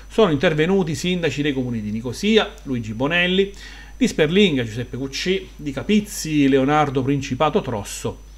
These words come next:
e di Cerami, Silvestro Chiovetta, a dimostrazione dell'unione, la sinergia e l'interesse del territorio verso il mondo della scuola e del lavoro imprenditoriale.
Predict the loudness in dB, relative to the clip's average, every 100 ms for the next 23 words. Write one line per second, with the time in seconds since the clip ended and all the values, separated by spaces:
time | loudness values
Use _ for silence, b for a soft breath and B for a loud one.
0 | B B 0 2 2 0 -2 -2 -2 -2
1 | -4 -6 -6 -6 -8 -6 -2 2 4 4
2 | 4 0 0 B B -6 0 0 0 -2
3 | 0 2 2 2 0 0 0 -4 -4 -2
4 | -2 0 2 0 0 2 2 2 -4 -2
5 | 0 2 4 4 2 0 -2 0 2 2
6 | 0 -2 -6 -4 -6 B B B B 0
7 | 2 2 2 0 -2 -2 -2 0 0 0
8 | -4 -6 -10 -12 -14 -20 -20